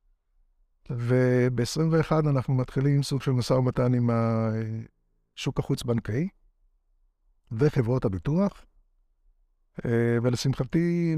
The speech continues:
בסוף עשרים ואחד, חברת הביטוח הראל, אה, מחליטה להיכנס, אה, אקוויטי בתוך אלמוג, ב-, בהתאם לרגולציה הקיימת, הם לא יכולים יותר מעשרים אחוז. אחרי כמעט שנה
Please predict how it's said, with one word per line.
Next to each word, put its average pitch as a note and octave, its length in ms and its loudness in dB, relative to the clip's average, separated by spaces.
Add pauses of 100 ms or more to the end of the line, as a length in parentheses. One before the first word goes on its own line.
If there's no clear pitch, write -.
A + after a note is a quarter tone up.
(100)
בסוף B2 840 -2
עשרים D3+ 340 0
ואחד, C#3+ 580 -2 (220)
חברת B2 340 -2
הביטוח C3 420 -2
הראל, C3+ 440 0 (1300)
אה, A#2+ 240 0
מחליטה B2 440 0
להיכנס, B2+ 720 -2
אה, A#2+ 280 -2
אקוויטי C3+ 320 -2
בתוך A2 320 -4
אלמוג, C#3+ 420 0 (720)
ב-, A2 440 -2 (120)
בהתאם B2 400 0
לרגולציה A#2 640 0
הקיימת, C3 500 -2
הם A2+ 100 0
לא A#2+ 60 2
יכולים A2+ 260 -2
יותר G#2+ 180 -4
מעשרים A2 400 -2
אחוז. F3+ 400 -6 (400)
אחרי D3 320 0
כמעט C#3 300 2
שנה B2+ 460 2